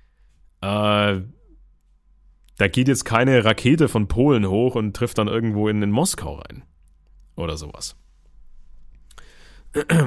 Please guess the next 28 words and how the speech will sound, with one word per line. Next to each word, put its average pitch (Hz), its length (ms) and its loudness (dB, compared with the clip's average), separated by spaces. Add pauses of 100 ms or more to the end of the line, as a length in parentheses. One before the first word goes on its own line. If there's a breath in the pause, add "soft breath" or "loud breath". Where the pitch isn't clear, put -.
(140)
Ähm, 117 280 0
Annalena 147 440 6
Baerbock 156 540 2 (880)
hat 131 360 -2
den 131 160 2
größtmöglichen 139 600 2
Fehler 147 340 0
wahrscheinlich 131 280 -4
ihrer 117 160 -4
Karriere 107 340 -2
gemacht. 131 360 -2
Sie 110 320 -4 (640 soft breath)
sprach 117 400 2
dann 123 300 2
hier 117 300 -2
in 117 40 0
einem, 107 300 -4
in, 104 320 -4
hier, 113 140 -6
glaub 110 100 -4
ich, 104 80 -6
im 104 100 -2
Europaparlament 110 720 0
oder 104 160 0
was, - 340 -4
sprach 110 440 -4
sie 147 200 -2
davon, 127 600 0